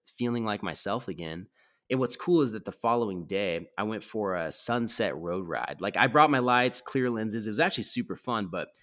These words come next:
it was also one of those days I never thought I'd be able to leave for a ride because, like, uh, my wife was working. I had the kids all day. I'm, like, taking them around town. We're doing church. We're doing the whole thing. And I'm doing it solo with my three kids, which are, like, i-,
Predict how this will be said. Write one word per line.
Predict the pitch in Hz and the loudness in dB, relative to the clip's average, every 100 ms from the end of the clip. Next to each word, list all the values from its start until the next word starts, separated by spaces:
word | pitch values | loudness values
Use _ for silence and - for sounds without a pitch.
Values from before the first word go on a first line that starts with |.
| _ | _
it | 127 | 4
was | 143 | 6
also | 180 185 | 8 8
one | 135 | 6
of | 127 | 4
those | 107 | 0
days | 82 95 107 | 0 0 2
I | 107 | 0
never | 101 95 95 | 2 0 0
thought | 92 98 | 2 2
I'd | 92 85 | 2 0
be | |
able | 92 | -4
to | 90 | -4
leave | 90 90 | -6 -6
for | 92 | -6
a | 78 | -4
ride | 78 85 90 | -2 -2 -2
because, | 90 87 | -6 -6
like, | 76 71 _ _ - | -4 -6 _ _ -12
uh, | 57 50 50 | -10 -10 -14
my | 87 87 | -10 -4
wife | 95 95 | -4 -4
was | 87 101 | -6 0
working. | 143 131 127 117 | 4 4 0 -2
I | 85 | -4
had | - | -6
the | |
kids | - - 139 127 | -8 -2 0 4
all | 120 | 4
day. | 110 110 110 107 - - - | 4 2 2 0 -8 -14 -4
I'm, | 113 | -2
like, | 98 | -2
taking | - 123 120 | -2 -4 -2
them | 107 | -4
around | 98 85 80 | -4 -4 -4
town. | - 143 135 113 | -2 0 2 0
We're | |
doing | 95 90 80 | -4 -6 -6
church. | - 135 131 - | 0 4 4 0
We're | |
doing | 120 110 | -4 -4
the | |
whole | 95 131 | -4 -4
thing. | 110 117 120 120 _ - - | -4 -6 -6 -6 _ -10 2
And | 135 | 4
I'm | |
doing | 131 262 | 6 6
it | - | 6
solo | - 185 214 139 | 4 6 6 6
with | 113 | 4
my | 110 - | -2 -4
three | 151 143 | -2 -2
kids, | - 165 123 | -2 -4 -4
which | 104 117 | -6 -6
are, | 101 | -2
like, | 92 90 - _ | -2 -2 -8 _
i-, | 120 | -14